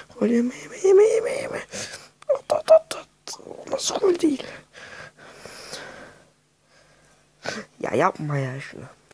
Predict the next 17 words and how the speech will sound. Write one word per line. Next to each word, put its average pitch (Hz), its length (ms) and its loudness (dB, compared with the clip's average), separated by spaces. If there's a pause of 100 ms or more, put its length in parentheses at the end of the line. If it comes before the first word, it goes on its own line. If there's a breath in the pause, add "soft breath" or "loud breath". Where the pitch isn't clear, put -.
(1120 soft breath)
Hep - 140 -20 (180)
böyle 156 300 0
oluyor 143 240 -4
zaten. - 360 -12 (1160 soft breath)
Yenildim. 131 360 -12 (1800 loud breath)
Neyse 190 480 2 (400 loud breath)
arkadaşlar, 156 640 -2 (500 loud breath)
izlediğiniz 156 300 0
için 165 100 -14
teşekkür 160 420 -2
ederim. 156 260 2 (880 loud breath)
Beğendiyseniz 160 580 0 (160)
beğen 160 240 -2
butonuna - 340 -8 (640 soft breath)
abone 147 260 2
olmayı 139 380 0
unutmayınız. 151 680 -2